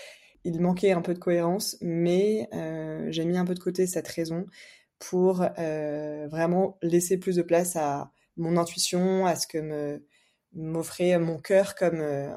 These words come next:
envie, euh, motivation intrinsèque. J'aime bien ce terme-là, puisqu'il m'a donné beaucoup d'énergie pour justement me lancer à mon compte et, euh, assumer, euh, le fait de dire que je suis aujourd'hui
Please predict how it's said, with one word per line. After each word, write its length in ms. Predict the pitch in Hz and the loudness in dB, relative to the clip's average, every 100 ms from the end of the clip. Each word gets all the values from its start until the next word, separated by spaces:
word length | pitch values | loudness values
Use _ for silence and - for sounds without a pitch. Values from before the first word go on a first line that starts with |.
| - | -4
envie, 540 | 175 165 165 180 185 | -4 -2 -2 -2 0
euh, 100 | 165 | 0
motivation 680 | 151 170 - 175 165 185 - | -2 -4 -2 -2 -2 -4 -4
intrinsèque. 500 | 170 - 170 - 185 | -8 -8 -6 -2 -2
J'aime 160 | 165 160 | -2 -2
bien 160 | 190 | -4
ce 140 | 185 170 | -4 -8
terme-là, 500 | 165 156 156 175 233 _ _ _ | -8 -8 -6 -8 -10 _ _ _
puisqu'il 300 | - 165 - | -12 -8 -4
m'a 120 | 160 160 | -4 -2
donné 180 | 160 | -2
beaucoup 280 | 156 165 - | -4 -6 -6
d'énergie 440 | 165 151 151 165 180 | -4 -4 -4 -4 -4
pour 300 | - 175 170 | -4 -4 -2
justement 540 | 160 - 156 170 180 _ _ _ | -4 -4 -2 -2 -4 _ _ _
me 100 | 170 | 2
lancer 480 | 180 175 - 180 180 | 4 4 2 0 0
à 100 | 170 | -4
mon 120 | 156 143 | -6 -8
compte 420 | - 170 - - - | -10 -6 -6 -8 -6
et, 280 | 160 175 170 | 0 2 2
euh, 160 | 143 - | -2 0
assumer, 680 | 165 170 190 180 185 196 - - - _ - | 0 2 4 6 6 6 0 -8 -20 _ -6
euh, 180 | 151 151 | -4 -4
le 140 | 156 | -4
fait 200 | 156 180 | 0 0
de 140 | 180 160 | 2 -2
dire 240 | 160 180 | 0 -2
que 160 | 180 170 | -2 -6
je 100 | 160 | -4
suis 420 | - - 180 185 | -8 -4 -2 -2
aujourd'hui 560 | - 160 156 160 180 | -2 -6 -6 -4 -6